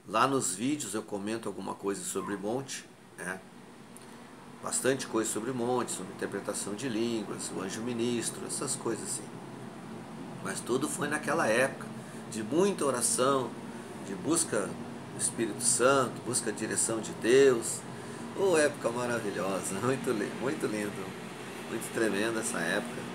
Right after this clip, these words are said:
graças a Deus. E por isso que eu tô fazendo esse vídeo em favor da doutrina da Igreja Pentecostal Deus e Amor, onde eu aprendi bastante, aprendi bastante com Deus, né?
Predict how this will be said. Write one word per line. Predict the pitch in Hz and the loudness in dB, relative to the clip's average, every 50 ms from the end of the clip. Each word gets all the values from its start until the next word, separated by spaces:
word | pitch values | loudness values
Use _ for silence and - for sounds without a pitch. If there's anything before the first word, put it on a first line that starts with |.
| - - - - - - - - - - - - | -8 -8 -8 -8 -8 -8 -8 -8 -10 -10 -6 2
graças | 90 92 98 98 - - 85 85 | 4 4 4 4 2 -2 -4 -4
a | 85 | -4
Deus. | 80 85 95 104 110 113 110 113 - - - - - - - - - - - - - - - - - - - 92 | -2 2 4 4 4 2 0 -2 -6 -8 -8 -10 -10 -10 -10 -10 -10 -8 -8 -8 -10 -10 -10 -10 -10 -8 -4 -2
E | 92 95 95 95 92 92 90 87 87 78 78 - - - - - - - - - - | 0 0 2 2 2 2 0 0 -2 -4 -6 -8 -10 -10 -10 -10 -10 -10 -10 -8 -6
por | 82 90 95 | -4 -2 0
isso | 110 110 - - | 2 2 2 2
que | - - | 0 -2
eu | 101 92 | -2 0
tô | - 104 | 0 -2
fazendo | - - 95 - 104 101 98 98 | -2 -2 -4 -2 -2 -2 -2 -2
esse | 92 - 101 98 | -2 -2 -2 -4
vídeo | 85 98 113 131 131 131 131 | -4 -2 -2 -2 -2 -2 -4
em | 113 | -4
favor | 101 - 95 92 90 - 98 98 104 101 - - - - - - - - - - - - - - | -2 -2 -2 -2 -2 -2 0 2 2 2 0 -2 -10 -16 -18 -18 -18 -18 -20 -20 -20 -20 -20 -6
da | - 92 92 90 87 87 90 | -2 0 2 2 2 2 0
doutrina | 87 107 104 - - - 117 131 135 123 95 | -2 -4 -6 -6 -6 -4 -4 -2 0 -2 -2
da | 87 85 | -2 -2
Igreja | - 82 85 87 92 87 90 87 - | -2 -2 -2 -2 -2 -4 -6 -10 -10
Pentecostal | 87 87 - 87 87 87 98 90 - - 90 87 85 | -12 -10 -10 -10 -10 -10 -8 -10 -8 -6 -6 -6 -6
Deus | 87 92 90 - | -6 -6 -6 -6
e | 117 | -6
Amor, | 110 117 127 139 123 | -4 -4 -4 -4 -4
onde | 98 92 95 95 | -4 -6 -6 -4
eu | 101 95 | -4 -6
aprendi | 92 - 90 98 95 90 90 87 | -4 -4 -6 -6 -6 -6 -8 -2
bastante, | 87 101 110 - - - - 113 120 131 131 - - - - - - - - - - - - - - - - | -2 0 0 2 0 0 0 0 0 -2 -4 -6 -8 -10 -12 -14 -14 -12 -14 -12 -14 -14 -14 -14 -14 -14 -12
aprendi | - 92 - - 95 95 | -10 -8 -8 -6 -6 -4
bastante | 87 104 101 - - 107 110 107 - - | -2 0 0 0 0 0 -2 -2 -4 -6
com | - 107 98 87 | -8 -8 -6 -2
Deus, | 95 98 107 127 120 - | 0 0 2 0 0 -2
né? | 110 107 | -4 -6